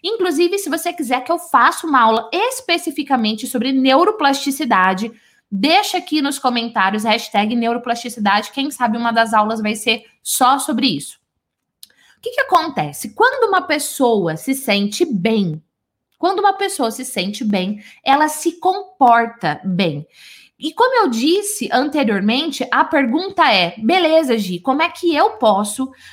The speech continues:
ajudar uma pessoa a se sentir bem? Como é que eu faço isso?" A resposta é aceitando os seus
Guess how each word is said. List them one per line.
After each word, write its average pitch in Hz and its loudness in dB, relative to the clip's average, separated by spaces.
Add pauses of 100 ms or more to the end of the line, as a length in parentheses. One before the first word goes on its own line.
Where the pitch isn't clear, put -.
ajudar 320 2 (160)
uma 415 2
pessoa 359 0
a 302 2
se - -12
sentir 269 -6
bem? 185 -4
Como 381 -2
é 480 -6
que - -6
eu 370 0
faço 269 0
isso?" 165 -8 (420)
A 339 4
resposta 302 0 (300)
é 196 -2 (920)
aceitando 254 -2
os 269 -8
seus 208 -8